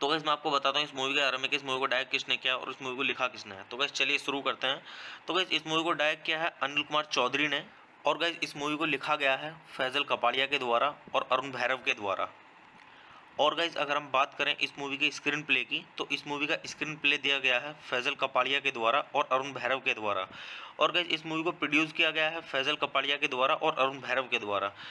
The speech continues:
तो गाइस, चलिए अब हम बात कर लेते हैं इस movie के स्टारर रोल के बारे में। तो गाइस, इस movie के स्टारर role में आपको देखने के लिए मिलेंगे विनय पाठक और मुग्धा गोडसे और राइमा सेन, सौरभ शुक्ला और राजेंद्र सेट्टी,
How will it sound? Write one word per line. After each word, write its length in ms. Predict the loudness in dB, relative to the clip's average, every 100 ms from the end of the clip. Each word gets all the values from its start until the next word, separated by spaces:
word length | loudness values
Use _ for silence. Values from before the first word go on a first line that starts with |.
| -16 -6
तो 60 | -2
गाइस, 160 | -2
चलिए 240 | 0 0 0
अब 80 | -2
हम 120 | 0
बात 220 | 2 2
कर 80 | 0
लेते 240 | 0 0
हैं 100 | -2 -4
इस 180 | -6
movie 180 | -6 -4
के 120 | -2 -2
स्टारर 300 | 0 0 2
रोल 180 | 2
के 100 | 2
बारे 240 | 2 0 0
में। 140 | -6 -10 -18 -20 -20 -20 -20 -20 -6
तो 80 | 0
गाइस, 160 | 0 0
इस 160 | -4 -2
movie 180 | 0 2
के 120 | 2
स्टारर 280 | 0 -2 2
role 160 | 2
में 80 | 2
आपको 180 | 0 0
देखने 320 | -2 -2 -2
के 80 | 0
लिए 100 | 0
मिलेंगे 340 | 0 -2 -2 -10 -14 -20 -20 -20 -20 -20 -10
विनय 260 | -4 -2
पाठक 400 | 0 0 0 -4 -8 -4 -2
और 100 | 0
मुग्धा 300 | -2 -2 0
गोडसे 420 | 0 -2 -4 -8 -8 -14 -20 -20 -20 -6
और 140 | 0 2
राइमा 320 | 2 2 -2
सेन, 300 | 0 0 -2 -6 -20 -20 -8
सौरभ 380 | 2 4 4 2
शुक्ला 420 | -2 0 2 0 -4 -12 -10 -10 -20 -20 -8
और 100 | -2
राजेंद्र 400 | 0 2 0 -2
सेट्टी, 440 | 0 0 0 -4